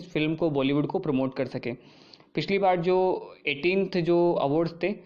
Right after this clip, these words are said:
उनका जो वेन्यू था वो न्यूयॉर्क था, और उससे पहले टू थाउजेंड सिक्सटीन में जो अवार्ड दिए गए थे उनका जो वेन्यू था वो मैड्रिड, स्पेन था।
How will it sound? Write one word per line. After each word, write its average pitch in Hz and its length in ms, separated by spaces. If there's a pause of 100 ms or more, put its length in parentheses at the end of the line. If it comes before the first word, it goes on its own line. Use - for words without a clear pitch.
(260)
उनका 156 240
जो 175 120
वेन्यू 151 240
था 180 100
वो 185 140
न्यूयॉर्क 147 340
था, 202 320
और 151 120
उससे 160 300
पहले 165 260
टू 160 180
थाउजेंड 160 320
सिक्सटीन 180 560 (100)
में 151 220
जो 139 140 (240)
अवार्ड 147 280
दिए 139 160
गए 123 160
थे 127 120 (460)
उनका 180 220
जो 180 160
वेन्यू 143 240
था 202 220
वो 170 100
मैड्रिड, 139 460
स्पेन 120 300
था। 120 160